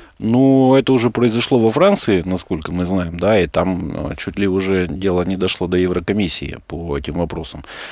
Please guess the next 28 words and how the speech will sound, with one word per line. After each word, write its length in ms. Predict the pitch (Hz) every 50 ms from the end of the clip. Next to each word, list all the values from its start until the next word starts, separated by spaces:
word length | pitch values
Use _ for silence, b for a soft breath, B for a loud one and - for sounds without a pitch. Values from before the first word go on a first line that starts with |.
| B B
Я 160 | B 135 160 165
бы, 140 | 151 147 143
э, 800 | 135 135 131 117 107 107 110 110 107 107 107 104 104 104 101 101 101 -
был 200 | 110 123 120 117
очень 200 | 120 - - 113
осторожным 560 | 107 - - 123 151 185 190 170 127 90 82
в 40 | 80
ссоре 280 | - 107 98 87 87 85
с 80 | 87
Гуглом. 460 | 90 90 95 92 90 85 85 85 78 - B B B B B B B B B B
А, 280 | - 95 92 85 80 87
но, 140 | 95 104
с 20 | 104
другой 280 | 107 113 120 131 139
стороны, 460 | 135 - - 110 107 113 117 120 117 110
сми 220 | - - 120 110
тоже 240 | - 117 110 98 95
можно 280 | 92 90 85 80 87 82
понять. 300 | - 92 92 90 80 73
Они 180 | 82 92 98 90
проду-, 260 | - 101 92 95 90 - - - -
продуцируют 540 | 113 98 104 107 - - 117 98 98 90 -
что-то 280 | - - 90 - 95
уникальное, 640 | 87 95 98 98 - 127 139 135 110 92 90 87 85 -
а, 760 | - - - 85 82 85 85 82 82 78 80 85 82 80 80 - 69 -
так 120 | - 85 -
сказать, 340 | - - 90 82 - - - -
деньги 500 | 82 90 101 107 101 104 101 98 92 -